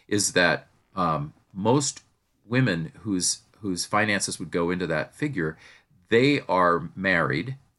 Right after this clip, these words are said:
and they're involved in community property. So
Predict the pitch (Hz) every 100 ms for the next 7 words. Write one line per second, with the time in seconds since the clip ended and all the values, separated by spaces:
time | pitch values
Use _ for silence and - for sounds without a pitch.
0 | _ 95 87 104 104 95 87 87 82 73
1 | 98 85 80 65 - - 135 139 50 50
2 | - _ _ _ - 117 98 85